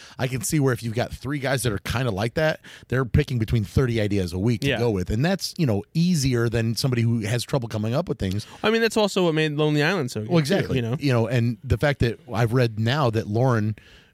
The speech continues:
Speaker 1: for the Lonely Island guys, I think we've mentioned this before, was Bruno Mars like, "No, uh, you're doing another one. You're gonna do two this week." Like, he would just
Speaker 2: Right.
Speaker 1: make them and, like, "We don't have anything. Too bad."
Speaker 2: <laughs>
Speaker 1: I think he's probably still like that.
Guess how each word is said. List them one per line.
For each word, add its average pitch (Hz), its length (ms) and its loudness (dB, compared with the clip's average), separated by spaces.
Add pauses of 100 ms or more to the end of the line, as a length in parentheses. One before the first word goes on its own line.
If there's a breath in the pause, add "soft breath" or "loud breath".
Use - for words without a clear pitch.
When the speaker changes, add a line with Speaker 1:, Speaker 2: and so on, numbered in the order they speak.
(200)
Speaker 1:
for 131 160 -2
the 110 80 2
Lonely 110 300 2
Island 156 240 2
guys, 113 120 2
I 117 80 2
think 110 160 0
we've 107 140 -4
mentioned 135 280 0
this 98 120 -4
before, 101 280 -2
was 98 180 -2
Bruno 123 340 2
Mars 135 180 0
like, 123 120 -2
"No, 139 160 4 (280 loud breath)
uh, 147 60 4
you're 147 160 4
doing 160 280 4
another 117 280 4
one. 95 160 0
You're 127 100 0
gonna 127 160 4
do 110 140 0
two 98 220 0
this 78 180 -6
week." 78 180 -6
Like, 110 160 2
he 151 100 4
would 143 120 6
just 147 160 0 (260)
Speaker 2:
Right. 139 120 4
Speaker 1:
make 139 180 2
them 117 160 0
and, 113 80 2
like, 110 140 0
"We 143 100 4
don't 160 80 2
have 180 160 2
anything. 113 320 -2
Too 160 120 4
bad." 78 300 -4 (100)
Speaker 2:
<laughs> - 320 -10
Speaker 1:
I 135 120 2
think 180 180 2
he's - 140 2
probably 143 240 4
still 143 220 2
like 139 240 0
that. 92 260 -2